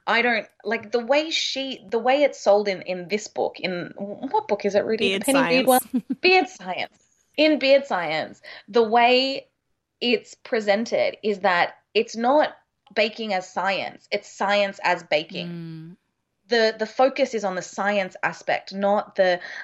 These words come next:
Speaker 1: "Mm, let's make a beautiful cake." It's, "Mm,
Speaker 2: Oh,
Speaker 1: whoa."
Speaker 2: 'cause
Speaker 3: Yeah, that would bother
Speaker 2: because
Speaker 3: me.
Speaker 2: Kat, as, like,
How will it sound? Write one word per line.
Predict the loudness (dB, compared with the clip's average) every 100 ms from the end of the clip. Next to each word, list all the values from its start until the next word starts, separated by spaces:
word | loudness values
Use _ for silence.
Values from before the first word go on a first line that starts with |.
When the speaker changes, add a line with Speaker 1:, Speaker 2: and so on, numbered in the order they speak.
| -6
Speaker 1:
"Mm, | -2 -2 -2 -2
let's | -4 -4
make | -2
a |
beautiful | -2 -2 -2
cake." | -4 2 2 0
It's, | -8
"Mm, | -6 -4 -4 -4 0
Speaker 2:
Oh, |
Speaker 1:
whoa." | 4 4 2 -4
Speaker 2:
'cause | -4 -4
Speaker 3:
Yeah, | -4
that | -4 -4
would | -4
bother | -2 -2
Speaker 2:
because | 0 -2
Speaker 3:
me. | -4 -4
Speaker 2:
Kat, | 0 0 0
as, | -4 -4 -6 -10 _ -20 -14
like, | -6 -6